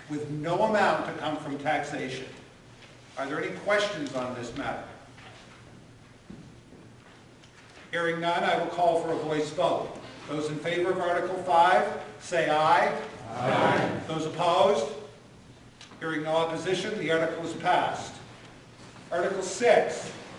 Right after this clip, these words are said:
to see if the district will approve additions, deletions, and or changes to the ordinances of the district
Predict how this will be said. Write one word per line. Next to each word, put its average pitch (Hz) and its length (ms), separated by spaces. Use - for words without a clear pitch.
to 156 60
see 202 160
if 202 120
the 190 80
district 185 440
will 165 140
approve 170 600
additions, 190 600
deletions, 180 680
and 165 120
or 156 140
changes 180 540
to 180 120
the 175 160
ordinances 170 600
of 156 120
the 147 80
district 160 520